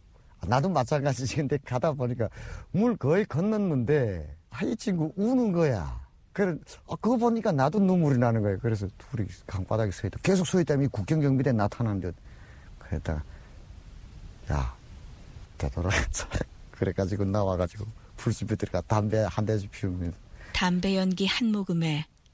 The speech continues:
Speaker 2: 그 답답한 마음을 날려보내고 싶었습니다.
Speaker 1: "야, 우린 제목이 못 된다. 사내대장부 못 된다.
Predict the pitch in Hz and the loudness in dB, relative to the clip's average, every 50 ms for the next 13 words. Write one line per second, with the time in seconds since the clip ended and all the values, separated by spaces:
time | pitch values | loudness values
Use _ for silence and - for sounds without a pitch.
0 | _ _ _ _ - - 170 151 - - - - - 180 180 - - - 196 190 | _ _ _ _ -8 -6 -4 -2 -2 -2 -2 -2 -2 -2 -2 0 0 0 0 2
1 | 185 180 175 170 165 165 160 170 180 185 185 196 - _ _ _ _ _ _ _ | 2 2 2 2 0 0 0 2 0 0 0 -2 -6 _ _ _ _ _ _ _
2 | - - 170 170 175 175 170 165 170 - 196 170 165 165 165 165 - - - - | -6 -2 2 2 4 4 2 2 0 0 0 -2 0 0 0 0 0 0 0 -2
3 | - - - 156 147 143 - - - - - - - - - - - - - - | -4 -4 -2 -2 -2 -2 -2 -4 -6 -6 -8 -12 -16 -12 -12 -12 -12 -12 -14 -18
4 | - - - - 69 64 69 73 67 - - 90 85 80 92 101 - - 165 120 | -20 -16 -10 -6 -4 -4 -4 -4 -4 -4 -4 -2 -2 0 0 2 4 4 4 4
5 | 110 101 - 92 - - - 98 95 - - - - - - - - - - - | 4 0 0 -2 -2 0 0 2 2 4 4 4 4 2 0 -4 -10 -20 -20 -20
6 | - - - - - - - - - - 104 104 113 127 117 120 120 107 113 113 | -20 -20 -20 -20 -20 -18 -12 -8 -4 0 2 4 4 4 4 4 2 2 2 2
7 | 113 95 104 135 139 131 135 - 143 143 139 131 139 131 131 | 2 0 0 0 0 0 2 2 2 0 0 0 -2 -4 -6